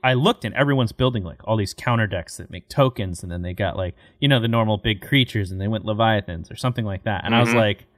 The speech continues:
Speaker 1: "I think that's cool, but if someone else has already done it, I'm not really building something unique to me. It's not mine."
Speaker 2: Yeah.
Speaker 1: So I'm like, "We're gonna turn this on its side. No counters." Actually, there's one.
Speaker 2: Yep,
Speaker 1: But no
Speaker 2: exactly.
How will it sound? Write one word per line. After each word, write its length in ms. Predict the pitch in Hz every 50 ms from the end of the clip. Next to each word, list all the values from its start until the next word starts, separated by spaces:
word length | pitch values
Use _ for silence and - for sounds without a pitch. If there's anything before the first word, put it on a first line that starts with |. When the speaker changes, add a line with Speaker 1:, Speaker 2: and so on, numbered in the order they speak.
| _ _ _ _ _ _ _ _ _ _ _ _ _ _ -
Speaker 1:
"I 80 | 175
think 320 | 175 - - 214 233 240 -
that's 260 | 247 226 226 - -
cool, 600 | - - - 185 185 165 160 160 160 160 151 - _ _ _ _ _ _ _ _ _ _ _ _ _
but 120 | 147 165
if 80 | 160 143
someone 260 | - - 190 196 208 202
else 120 | 185 180
has 100 | 165 156
already 220 | 160 160 156 147
done 200 | 123 127 123 120
it, 100 | 120 117 -
I'm 180 | 127 143 156
not 220 | 160 147 131 - -
really 280 | 131 120 120 113 107
building 380 | 104 95 - 107 107 104 104 104
something 400 | - - 117 107 98 - 107 98
unique 460 | 95 95 92 92 98 101 95 90 - _
to 140 | - - 101
me. 320 | 85 85 80 78 - 113 _ _ _
It's 160 | - - - -
not 180 | 117 101 -
mine." 340 | 98 92 80 73 - - - _ _ _ -
Speaker 2:
Yeah. 140 | 117 110
Speaker 1:
So 80 | - 143
I'm 100 | 135 135
like, 180 | 127 110 98 - _ _ _ _ _ _ _ _ _ _ _ _ _
"We're 100 | - 135
gonna 140 | 131 139 131
turn 180 | 127 - 156 156
this 140 | 143 127 -
on 120 | 139 123
its 140 | 117 107 -
side. 320 | - 120 107 92 85 - - _ _ _ _ _ _ _ _ _ _ _ -
No 300 | 104 101 104 104 104 95
counters." 500 | - 110 92 82 73 69 65 - - _ _ _ _ _ _ _ _ _ _ _ _ _ _ _ _ _ _ _ -
Actually, 260 | 123 123 - - 110
there's 180 | 98 95 -
one. 140 | - - - -
Speaker 2:
Yep, 100 | 120 107 - - - -
Speaker 1:
But 140 | 143 147
no 140 | 160 170 160
Speaker 2:
exactly. 420 | 151 - 147 95 80 - - -